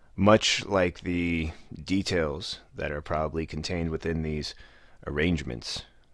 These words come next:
the potential for this rather unknown future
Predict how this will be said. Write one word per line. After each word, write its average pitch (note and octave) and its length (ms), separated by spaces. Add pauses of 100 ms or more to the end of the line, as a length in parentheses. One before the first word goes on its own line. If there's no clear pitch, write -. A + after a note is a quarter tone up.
(160)
the C#2 420
potential F#2 480
for E2 160
this D2+ 380 (920)
rather F#2 300
unknown F#2+ 340
future F3+ 560